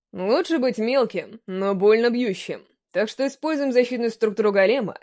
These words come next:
где весь незадействованный материал пойдет в толщину стенок. Благодаря повысившемуся ремесленническому статусу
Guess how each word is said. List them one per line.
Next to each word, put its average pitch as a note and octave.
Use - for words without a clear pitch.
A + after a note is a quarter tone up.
где F3+
весь D4
незадействованный A#3+
материал F#3+
пойдет G#3
в G3+
толщину A#3
стенок. -
Благодаря G#3+
повысившемуся A#3+
ремесленническому G#3+
статусу -